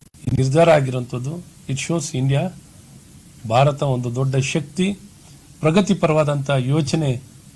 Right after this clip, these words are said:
ಎಲ್ಲರೂ ಪಕ್ಷಾತೀತವಾಗಿ ಮಾಡ್ತಾರೆ ಅನ್ನೋಂಥದ್ದನ್ನು ಒಂದು ಒಳ್ಳೆ ನಿರ್ಧಾರ. ಮತ್ತೊಮ್ಮೆ ನಾನು ನಮ್ಮ ಎನ್ ಡಿ ಎ ಸರ್ಕಾರ ಮತ್ತು ನಮ್ಮೆಲ್ಲರ ನೆಚ್ಚಿನ ಪ್ರಧಾನಮಂತ್ರಿಗಳಾದಂಥ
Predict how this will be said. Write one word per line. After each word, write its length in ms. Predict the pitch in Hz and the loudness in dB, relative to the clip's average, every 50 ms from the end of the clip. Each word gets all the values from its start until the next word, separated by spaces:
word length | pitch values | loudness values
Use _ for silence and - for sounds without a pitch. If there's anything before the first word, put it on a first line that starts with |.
| - - - | -18 -8 -4
ಎಲ್ಲರೂ 400 | 127 131 160 185 196 196 190 170 | 0 2 2 4 4 2 2 0
ಪಕ್ಷಾತೀತವಾಗಿ 800 | 131 - 135 139 - 151 143 135 143 135 139 135 131 127 123 123 | -2 -4 -6 -4 -4 -6 -4 -4 -4 -4 -2 -2 -2 -2 -2 -2
ಮಾಡ್ತಾರೆ 500 | 120 113 117 131 147 151 - 165 151 147 | -2 -2 -2 -2 -2 -2 -4 -4 -4 -2
ಅನ್ನೋಂಥದ್ದನ್ನು 600 | 143 143 135 135 131 135 135 131 135 160 175 156 117 - - - - - - - - | -2 -2 -2 -2 -2 -4 -4 -6 -4 -4 -4 -6 -6 -8 -12 -18 -20 -20 -18 -14 -10
ಒಂದು 140 | 117 110 107 | -10 -8 -6
ಒಳ್ಳೆ 200 | 110 117 127 127 | -4 -4 -4 -2
ನಿರ್ಧಾರ. 360 | 123 120 117 117 120 120 147 | -4 -4 -4 -4 -6 -6 -6
ಮತ್ತೊಮ್ಮೆ 600 | 151 147 143 139 - 190 185 190 190 180 131 117 - - - - - - - - - - - - 139 | -6 -6 -6 -6 -4 -2 0 2 2 2 0 0 -4 -8 -20 -20 -20 -20 -20 -20 -20 -20 -16 -8 -4
ನಾನು 240 | 131 127 127 123 123 | -2 -2 -2 -2 -2
ನಮ್ಮ 260 | 123 123 127 123 117 113 113 117 123 - - - - 123 | -2 -2 -2 -2 -2 -4 -4 -8 -12 -16 -20 -12 -6 -4
ಎನ್ 160 | 127 131 131 | -2 0 2
ಡಿ 60 | 135 | 2
ಎ 100 | 139 135 | 2 2
ಸರ್ಕಾರ 420 | 135 - 135 - - 139 131 131 139 156 175 - - - - - - - - - - 151 | 2 0 -4 -4 -2 -2 0 0 -2 -4 -8 -10 -18 -20 -20 -20 -20 -20 -20 -12 -8 -8
ಮತ್ತು 220 | 151 139 - 156 | -6 -6 -6 -4
ನಮ್ಮೆಲ್ಲರ 420 | 143 135 135 135 135 147 147 139 | -2 0 0 0 0 0 0 0
ನೆಚ್ಚಿನ 440 | 131 131 139 156 151 - - 170 160 | 0 2 0 0 0 -2 -2 -2 -2
ಪ್ರಧಾನಮಂತ್ರಿಗಳಾದಂಥ 1120 | 139 139 - 123 131 143 156 160 151 139 135 135 135 131 127 127 120 123 120 123 117 - | -2 -2 -2 0 2 4 4 4 2 0 -2 -2 -2 -2 0 -2 0 -2 -2 -4 -4 -2